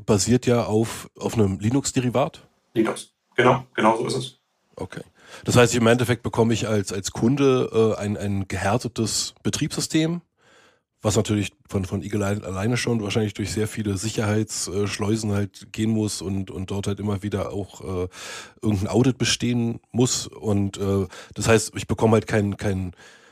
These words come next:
Speaker 1: kein Windows, was halt erstmal von vornherein ja erstmal per se ja offen ist, äh, sondern ich bekomme halt erstmal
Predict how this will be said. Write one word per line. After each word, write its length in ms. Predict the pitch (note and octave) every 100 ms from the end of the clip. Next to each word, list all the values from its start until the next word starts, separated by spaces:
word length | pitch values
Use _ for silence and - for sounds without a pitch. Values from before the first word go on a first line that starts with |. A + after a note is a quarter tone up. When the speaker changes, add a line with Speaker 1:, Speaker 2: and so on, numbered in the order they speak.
| _ -
Speaker 1:
kein 200 | G#2 G2
Windows, 400 | C#3 F3 E3 -
was 120 | A#2
halt 100 | A2+
erstmal 460 | G#2+ - G#2 G2 -
von 420 | - G2+ F#2+ F#2+ - _ _ _
vornherein 420 | - G#2+ G2 G#2
ja 80 | G2
erstmal 300 | - - F#2
per 220 | - G#2+
se 140 | G2+
ja 180 | G#2 F#2+
offen 340 | F2+ D#3 -
ist, 320 | A#2+ F3 - - _ _ _ _ _ _ _ _ _ _ _ A2+
äh, 160 | A2
sondern 280 | G2 G#2+ A2+
ich 100 | G2+
bekomme 240 | G#2 A2
halt 100 | G#2+
erstmal 480 | G2+ G#2 A2 G#2 G2